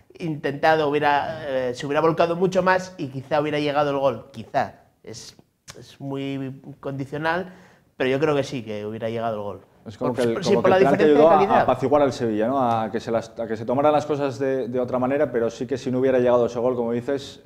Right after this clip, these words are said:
Speaker 2: eh, la tromba hubiera sido mayor.
Speaker 1: Sí, en los últimos minutos sí, hubiera, sobre todo, volcado balones, eh,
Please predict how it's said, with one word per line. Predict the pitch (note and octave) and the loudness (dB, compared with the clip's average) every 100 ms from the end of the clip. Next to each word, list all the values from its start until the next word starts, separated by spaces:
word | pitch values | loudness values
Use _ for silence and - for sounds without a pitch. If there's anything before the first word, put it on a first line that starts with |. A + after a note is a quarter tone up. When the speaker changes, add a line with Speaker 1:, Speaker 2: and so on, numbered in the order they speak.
| - | -20
Speaker 2:
eh, | C#2 E2+ | -18 -10
la | G#2+ A2+ | -6 -4
tromba | A2+ C3 C#3+ | -2 2 4
hubiera | C3 B2 | 4 2
sido | B2 G#2+ | -2 -4
mayor. | G2 F#2 - | -6 -8 -12
Speaker 1:
Sí, | - G#3+ F3+ | -4 0 0
en | C3 | 0
los | C3+ | -4
últimos | D#3 E3 D#3+ | -6 -4 -4
minutos | E3+ F3+ E3 | -2 -2 -2
sí, | - D#3 | -2 -4
hubiera, | A#2+ B2+ C3+ C3+ C#3 C#3+ | -2 0 2 4 2 0
sobre | C3 C3 | -4 -6
todo, | B2 B2 B2+ | -4 -2 -2
volcado | B2+ B2+ B2+ B2+ | -2 -2 -2 0
balones, | C3 C3 C3 C3 B2+ - - - - | -2 -2 -4 -6 -8 -14 -20 -20 -12
eh, | A#2+ A#2 A2+ A2 A2 A2 | -8 -6 -6 -6 -8 -10